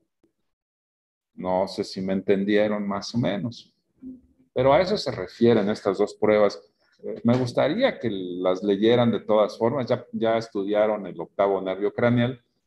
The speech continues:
Me gustaría que les dieran una leída. Es muy sencillo. Nada más, eh, de hecho, es un párrafo de explicación para cada una de, de estas partes,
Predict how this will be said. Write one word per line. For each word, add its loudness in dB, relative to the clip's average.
Me -6
gustaría -2
que -4
les -2
dieran 2
una 2
leída. 0
Es -4
muy 0
sencillo. -6
Nada 2
más, -2
eh, -4
de 4
hecho, 0
es 0
un -4
párrafo 2
de -2
explicación -2
para 2
cada 4
una 0
de, -6
de 0
estas -8
partes, -2